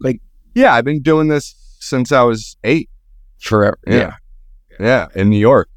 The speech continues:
Speaker 2: Um, and yeah, but, you know, as a, as being an actor since I was eight, acting has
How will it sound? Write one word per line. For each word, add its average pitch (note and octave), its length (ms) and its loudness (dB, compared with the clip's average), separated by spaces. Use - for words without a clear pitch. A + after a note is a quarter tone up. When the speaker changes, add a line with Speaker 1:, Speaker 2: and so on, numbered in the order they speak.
Speaker 2:
Um, G2+ 540 0
and A2+ 560 -2
yeah, D#3+ 220 2
but, D3 260 0
you F#3 120 0
know, C#3+ 200 2
as C3 280 -2
a, C3 180 -2
as A#2+ 220 -4
being C#3+ 280 0
an B2+ 80 0
actor A2+ 320 -2
since A2+ 200 -4
I G#2+ 120 2
was G2+ 240 -2
eight, A2 400 -2
acting B2+ 400 0
has G#2 140 -4